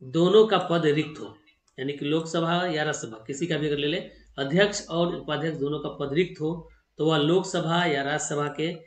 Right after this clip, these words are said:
किसी अन्य सदस्य को सदन की अध्यक्षता की जिम्मेदारी सौंप सकता है। यानी कि जब अध्यक्ष का पद खाली होता है तो उपाध्यक्ष संभालेगा, लेकिन अगर अध्यक्ष और उपाध्यक्ष दोनों का पद खाली हो, चाहे वो लोकसभा की बात हो या राज्यसभा की बात हो,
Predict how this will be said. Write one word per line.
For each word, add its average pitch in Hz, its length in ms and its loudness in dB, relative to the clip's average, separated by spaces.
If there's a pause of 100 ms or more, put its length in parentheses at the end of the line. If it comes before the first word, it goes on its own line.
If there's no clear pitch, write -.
(240)
किसी 170 240 0
अन्य 190 300 4
सदस्य 156 440 -2
को 180 160 -2 (760)
सदन 170 380 2
की 175 300 0
अध्यक्षता 139 540 -4
की 147 200 -8
जिम्मेदारी 120 420 -4
सौंप 107 220 -14
सकता - 280 -20
है। 113 80 -10
यानी 135 160 -4
कि 160 180 -4 (520)
जब 156 260 -4
अध्यक्ष 160 380 -2
का 196 80 0
पद 180 220 -2
खाली 175 180 4
होता 175 200 2
है 170 100 2
तो 151 80 0
उपाध्यक्ष 143 380 -2
संभालेगा, 147 320 -4
लेकिन 160 260 -4
अगर 165 140 -2
अध्यक्ष 180 420 -6
और 151 80 -2
उपाध्यक्ष 151 460 -4 (380)
दोनों 175 260 4
का 175 80 2
पद 123 240 -6
खाली 117 180 -4
हो, 117 100 -8
चाहे 139 200 -4
वो 147 80 0
लोकसभा 175 400 2
की 175 160 -4
बात 170 200 -2
हो 180 80 -4
या 139 140 -4
राज्यसभा 135 400 -6
की 127 120 -10
बात 110 220 -14
हो, - 80 -20